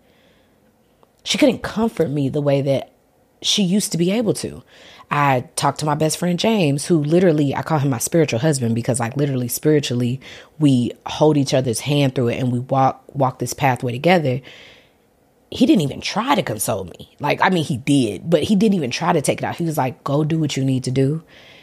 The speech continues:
and then come back and tell me how it goes." He was basically saying, "Go meditate. Go meditate. It's going to be okay, friend. You are strong. You can do this.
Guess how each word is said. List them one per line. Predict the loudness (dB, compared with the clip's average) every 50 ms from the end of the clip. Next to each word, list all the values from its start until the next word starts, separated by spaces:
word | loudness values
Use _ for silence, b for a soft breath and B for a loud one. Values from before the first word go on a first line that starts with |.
| B B B 0
and | 2 2
then | 2
come | 2 2 2 4
back | 4 4 2 2 0
and | 0
tell | 0 2 2
me | 2 0
how | -2 -2 -4
it | -4 -4
goes." | -4 -4 -4 -4 0
He | 2
was | 2 4
basically | 4 2 2 2 2 0
saying, | 2 0 0 0 0
"Go | -2 -2 -2
meditate. | -2 -2 -4 -4 -6 -10 -10 -12 -14 -16 -18 _ _
Go | -2 0 2
meditate. | 4 4 4 2 2 2 2 2 2 2 0 -6 B B B B B B B -10
It's | -10 -10 -8
going | -4 0 0 2 2 0
to | 0 0
be | 0 2 2
okay, | 2 2 2 2 2
friend. | 2 0 -2 0 0 0
You | -2 -2 -4
are | -4
strong. | -4 -6 -2 0 2 2 4 4 2 2 0 -2
You | -4 -2
can | -2 -2 -2
do | 0 0 0 2
this. | 2 2 2 2 0 -2 -6 -8 -10 B